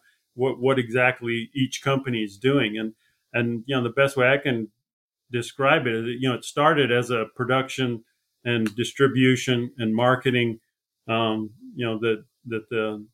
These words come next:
website and things like that would be on s-, C G C's side of the fence. And then the, the design and development and all that would be on Play Mechanics. But they really got a lot more blurred than that during the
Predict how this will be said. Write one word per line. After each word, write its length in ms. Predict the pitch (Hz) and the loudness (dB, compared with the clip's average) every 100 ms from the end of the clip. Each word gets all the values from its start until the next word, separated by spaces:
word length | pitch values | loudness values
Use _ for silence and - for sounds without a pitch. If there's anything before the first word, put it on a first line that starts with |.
| _ - | _ -6
website 560 | 123 131 127 - 127 123 | -2 0 -2 0 0 0
and 140 | 117 | -4
things 240 | 131 120 113 | -2 -4 -2
like 180 | 117 127 | -4 -2
that 220 | 117 117 | -2 -2
would 160 | 113 | -6
be 300 | 104 117 117 _ _ _ _ _ | -4 -4 -6 _ _ _ _ _
on 200 | 117 110 | -4 -2
s-, 260 | 107 - - - | -4 -10 -18 -14
C 260 | - 127 | -4 -2
G 160 | 110 113 | -2 -4
C's 500 | - 131 120 - - _ | 0 0 0 -4 -18 _
side 380 | - 127 113 107 | -2 0 2 0
of 60 | |
the 80 | 110 | -4
fence. 440 | - 113 110 - - _ | -4 -4 -4 -8 -20 _
And 180 | 117 117 | -2 0
then 200 | 113 113 | 0 0
the, 240 | 110 110 - | -2 -4 -8
the 120 | 117 | -8
design 640 | 101 117 113 120 120 123 123 | -4 -4 0 2 2 2 2
and 280 | 110 107 104 | 0 -2 -4
development 640 | 107 120 123 120 127 123 127 | 0 2 2 0 -2 -2 -2
and 120 | 110 | -2
all 140 | 110 | 0
that 160 | 117 120 | -2 -2
would 120 | 120 | -4
be 160 | 113 110 | -4 -4
on 280 | 110 107 - _ _ | -4 -6 -10 _ _
Play 140 | 127 | 0
Mechanics. 600 | 110 104 131 139 113 - - | 0 -2 -2 -2 -2 -6 -8
But 160 | 113 | -4
they 80 | 135 | -2
really 380 | 131 139 139 120 | 2 4 4 4
got 180 | 123 113 | 2 2
a 60 | |
lot 240 | 113 120 131 | 2 0 0
more 140 | 117 | -2
blurred 420 | 104 113 120 110 | 0 0 2 0
than 160 | 110 107 | -4 -6
that 260 | 107 107 | -8 -10
during 300 | 117 110 110 | -8 -4 -4
the 100 | 107 | -6